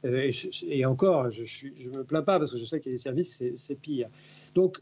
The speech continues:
la question, c'est comment on trouve beaucoup d'argent, parce qu'il faut beaucoup d'argent. Eh bien, on trouve beaucoup d'argent en changeant le système. Quand dans le système actuel hospitalier public, vous avez un hospi-, un médecin hospitalier pour un administratif,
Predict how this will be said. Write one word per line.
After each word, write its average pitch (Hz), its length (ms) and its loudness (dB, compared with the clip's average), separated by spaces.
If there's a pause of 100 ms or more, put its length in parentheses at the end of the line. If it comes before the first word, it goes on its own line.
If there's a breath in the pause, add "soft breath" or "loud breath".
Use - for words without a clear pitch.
(100)
la 165 100 2
question, 202 300 4
c'est 196 160 2
comment 233 260 4
on 202 60 2
trouve 151 280 -6
beaucoup 240 280 -2
d'argent, 160 360 0
parce 165 140 -8
qu'il 156 140 -6
faut 185 100 -6
beaucoup 196 220 -6
d'argent. 127 340 -4 (520 loud breath)
Eh 135 80 -8
bien, 170 120 4
on 180 60 6
trouve 180 260 -2
beaucoup 202 220 -4
d'argent 151 520 0
en 151 60 -6
changeant 151 320 -2
le 185 60 2
système. 117 500 -8 (640 soft breath)
Quand 220 180 6
dans 202 120 6
le 185 60 6
système 196 420 -2
actuel 170 320 0
hospitalier 151 480 -4
public, 131 420 -6 (380 soft breath)
vous 131 100 2
avez 160 320 6 (180)
un 220 300 6
hospi-, 185 380 2 (100)
un 226 140 4
médecin 202 320 2
hospitalier 165 500 -2
pour 151 240 -10
un 196 160 6
administratif, 160 840 0